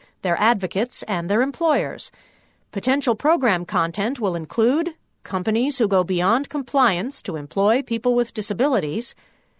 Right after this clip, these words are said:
service organizations who work in this field, discussions with individuals who are supportive of disability employment efforts,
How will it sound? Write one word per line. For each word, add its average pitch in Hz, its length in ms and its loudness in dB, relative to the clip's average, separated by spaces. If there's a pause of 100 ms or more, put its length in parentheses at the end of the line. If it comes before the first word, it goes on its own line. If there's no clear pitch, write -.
(140)
service 311 420 2
organizations 185 960 0
who 196 120 0
work 196 320 0
in 196 140 -2
this 156 180 -2
field, 156 460 -2 (560)
discussions 233 640 0
with 214 100 2
individuals 190 840 0
who 175 160 2
are 156 160 4
supportive 214 760 0
of 160 220 0
disability 190 640 0
employment 220 500 0
efforts, 185 460 -2